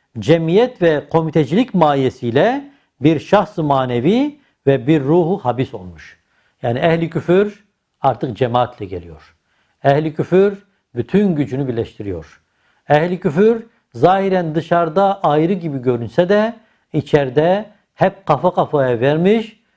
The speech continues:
İslam kalesini nasıl yıkarız diye çalışıyor ve uğraşıyor. Müslüman alemindeki vicdan-ı umumi ve kalbi külliyi bozuyor. Bizim vicdanımızı, kalbimizi günahlarıyla, vesveseleriyle,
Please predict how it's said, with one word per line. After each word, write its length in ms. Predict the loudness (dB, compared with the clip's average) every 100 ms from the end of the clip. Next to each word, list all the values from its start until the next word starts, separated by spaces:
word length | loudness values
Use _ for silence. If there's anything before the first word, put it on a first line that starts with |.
| _ -8
İslam 520 | -4 0 0 0 -2
kalesini 400 | -2 -2 -2 -2
nasıl 240 | -2 -2
yıkarız 380 | -2 0 -2 0
diye 160 | -2 -2
çalışıyor 640 | -4 -6 -2 0 0 0
ve 40 | -6
uğraşıyor. 680 | -6 -8 -8 -12 -12 -18 _ _ _ _ _ _ _ -20 _ -18 0
Müslüman 460 | 0 2 2 2 4
alemindeki 720 | 4 4 2 0 -4 -2 -2
vicdan-ı 480 | -2 2 2 0 -2
umumi 760 | -2 -2 0 0 0 0 -6 _ _ _ _ 0
ve 80 | 0
kalbi 520 | 2 2 2 0 -6
külliyi 520 | -2 -2 2 2 2
bozuyor. 520 | -2 -4 -10 -14 _ -10
Bizim 240 | -4 0
vicdanımızı, 800 | 0 0 -2 -2 -4 0 0 -2 _ _ _ 0
kalbimizi 580 | 0 0 -4 -4 -4
günahlarıyla, 920 | -2 -2 -2 0 0 2 0 -2 -8 _ _ _ _ -4
vesveseleriyle, 960 | -2 -2 -2 -2 0 0 2 0 -2